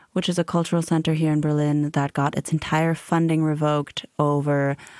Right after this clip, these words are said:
offering a space to, um, Jewish Voice for Peace to have a mourning ceremony, which is, of course, especially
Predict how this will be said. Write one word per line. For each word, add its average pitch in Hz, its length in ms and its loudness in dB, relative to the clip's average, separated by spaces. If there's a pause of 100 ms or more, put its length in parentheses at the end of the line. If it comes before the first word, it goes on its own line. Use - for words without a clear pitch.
(320)
offering 147 720 0
a 139 220 0
space 139 400 0
to, 139 680 -2
um, 143 260 -2
Jewish 143 300 0
Voice 147 240 -2
for - 140 -10
Peace - 680 -2
to 151 180 -2
have 143 460 -4
a 139 180 -2
mourning 175 380 0
ceremony, 160 600 0 (800)
which - 140 0
is, 151 120 2
of - 80 -2
course, 151 280 -2 (600)
especially 160 440 0